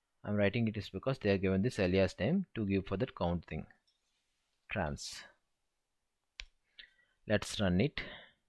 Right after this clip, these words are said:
Uh, what is the mistake? A dot visit I D.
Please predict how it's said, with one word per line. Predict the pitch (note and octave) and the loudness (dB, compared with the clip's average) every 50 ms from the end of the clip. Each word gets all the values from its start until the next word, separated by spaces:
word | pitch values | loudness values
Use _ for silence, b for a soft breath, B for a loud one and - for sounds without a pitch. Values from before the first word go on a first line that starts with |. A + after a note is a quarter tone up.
| _ _ _ _ _ _ _ _ _ _ _ b b b b b b b b b b b b b _ - | _ _ _ _ _ _ _ _ _ _ _ b b b b b b b b b b b b b _ -8
Uh, | - B2 A#2 A#2 A#2+ A#2+ B2 B2 A#2 A#2 | -4 -2 0 0 2 2 2 2 2 0
what | A#2 A2+ A2+ A2 | 0 -2 -2 -4
is | A2+ G#2+ | -4 -6
the | - A#2+ | -6 -2
mistake? | A#2 A2 G#2+ G2+ - _ - B2 B2+ D3 - - - B B B B B B B B B _ _ _ _ _ _ _ _ _ _ _ _ _ _ _ _ _ _ _ _ _ _ _ _ _ _ _ _ _ _ _ - | 0 0 0 0 -2 _ -6 -4 -4 -4 -4 -6 -8 B B B B B B B B B _ _ _ _ _ _ _ _ _ _ _ _ _ _ _ _ _ _ _ _ _ _ _ _ _ _ _ _ _ _ _ -14
A | - - F#2+ G2 G#2 G#2 | -10 -8 -6 -4 -4 -4
dot | - G2+ G#2 G#2 - G2+ | -4 -4 -4 -4 -6 -8
visit | F2+ F#2 G#2 G#2 G2 F#2+ - - | -10 -10 -8 -8 -10 -8 -8 -8
I | G2 G2 G2 F#2+ F#2+ | -6 -4 -4 -6 -6
D. | - F#2+ F#2 F2+ F#2 F#2+ G2 G2 - | -8 -8 -8 -6 -6 -6 -6 -8 -10